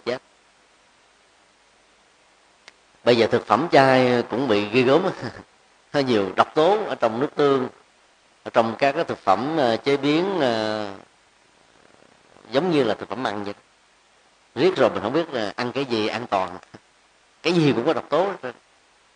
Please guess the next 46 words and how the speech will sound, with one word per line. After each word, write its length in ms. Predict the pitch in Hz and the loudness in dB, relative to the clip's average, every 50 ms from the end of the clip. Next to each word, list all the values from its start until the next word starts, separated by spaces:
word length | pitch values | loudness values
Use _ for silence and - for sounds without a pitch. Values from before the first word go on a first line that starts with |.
| _ _ _ _ _ _ _ _ _ _ _ _ _ _ _ _ _ _ _ _ _ _ _ _ _ _ _ _ _ | _ _ _ _ _ _ _ _ _ _ _ _ _ _ _ _ _ _ _ _ _ _ _ _ _ _ _ _ _
Dù 140 | 113 110 104 | -2 -2 0
sao 240 | - 120 113 113 | 2 2 2 2
thì 80 | 113 110 | 2 0
ăn 180 | 101 104 113 110 | -2 -2 -4 0
chay 160 | 123 117 113 | 0 0 0
vẫn 160 | 101 98 117 | 0 -4 -4
tốt 180 | - 156 170 - - | -4 -6 -6 -6 -8
hơn. 140 | 127 117 107 _ _ _ _ _ _ _ _ _ _ _ _ _ _ _ _ _ _ _ _ _ _ _ _ _ _ | -10 -10 -10 _ _ _ _ _ _ _ _ _ _ _ _ _ _ _ _ _ _ _ _ _ _ _ _ _ _
Số 200 | - - 147 151 | -2 0 0 2
độc 180 | 151 113 - - | 2 0 -2 0
tố 180 | - 135 147 156 | -2 -2 -2 -2
nó 80 | 160 | -4
ít 180 | - 185 185 - | -6 -6 -6 -4
hơn. 140 | 139 120 - _ _ _ _ _ _ _ _ _ _ _ _ _ _ _ _ _ _ _ _ _ _ _ _ _ _ _ _ _ _ | -6 -6 -6 _ _ _ _ _ _ _ _ _ _ _ _ _ _ _ _ _ _ _ _ _ _ _ _ _ _ _ _ _ _
Vì 140 | 98 104 | -2 -2
giết 220 | 107 123 151 175 175 175 | 0 2 2 2 2 0
các 100 | 160 143 - - | -4 -4 -2 -4
chủng 120 | 131 143 | -2 0
loại 460 | 135 104 95 98 101 101 104 110 110 | 0 0 0 0 0 0 0 -2 -2
vi 180 | 107 110 135 131 | -2 -2 -2 -2
sinh 260 | 127 - 147 135 127 | 0 -2 -2 -2 0
đó, 140 | 135 147 151 143 - _ _ _ _ _ _ _ _ _ _ | -2 -4 -4 -6 -14 _ _ _ _ _ _ _ _ _ _
nó 200 | 110 117 131 139 | -6 -4 -4 -2
cũng 160 | - 135 110 | -4 -2 -4
ít 160 | 147 - - | -4 -4 0
hơn 160 | - 143 131 | 0 0 0
là 60 | 113 95 | 0 -2
thực 200 | - 104 - _ | -4 -6 -8 _
phẩm 160 | 95 117 131 | -10 -8 -8
mặn. 100 | 107 87 - _ _ _ _ _ _ _ _ _ _ _ _ _ _ _ _ _ _ _ _ _ _ _ _ _ _ _ _ _ _ _ _ _ _ _ _ _ _ _ _ _ _ _ _ _ _ _ _ _ _ _ _ _ _ _ _ | -10 -10 -12 _ _ _ _ _ _ _ _ _ _ _ _ _ _ _ _ _ _ _ _ _ _ _ _ _ _ _ _ _ _ _ _ _ _ _ _ _ _ _ _ _ _ _ _ _ _ _ _ _ _ _ _ _ _ _ _
Và 100 | - 101 | -2 2
đó 100 | 101 117 | 2 4
là 120 | 123 107 95 | 4 4 2
không 260 | - - 131 131 117 | 2 0 0 0 2
ảnh 160 | 101 110 131 | -2 -2 -2
hưởng 280 | 135 110 98 101 120 139 | 0 0 0 0 0 0
đến, 280 | 147 147 160 170 175 | 0 0 0 0 0
à, 220 | 156 135 117 110 104 | 0 2 2 0 -2
sự 200 | - - 101 101 | -2 -2 -4 -4
khủng 300 | - - 101 117 131 131 | -2 -4 -4 -4 -2 0
hoảng, 400 | 107 92 92 95 104 127 151 156 | 0 0 0 0 -2 -2 -2 0
à, 180 | 135 117 110 | 0 0 0
môi 200 | 104 107 117 117 | 0 0 0 0
trường 140 | 113 - 104 | 0 -2 -6
sinh 180 | 92 - 120 110 | -6 -8 -10 -4
thái, 300 | 113 131 131 147 165 | -2 -2 -2 -2 -4